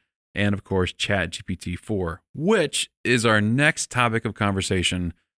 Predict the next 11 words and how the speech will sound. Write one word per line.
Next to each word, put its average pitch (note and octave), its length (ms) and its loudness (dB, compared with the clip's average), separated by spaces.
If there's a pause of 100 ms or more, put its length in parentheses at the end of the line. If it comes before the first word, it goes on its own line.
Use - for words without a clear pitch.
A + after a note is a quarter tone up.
(140)
When F#2+ 260 0
we A2 260 4
talk G#2 420 -2
over A2+ 200 2
the G2+ 80 -2
summer, G2+ 380 2
we're F#2+ 120 0
going G2 220 2
to F#2 60 -2
be F#2+ 120 0
discussing F#2 600 -2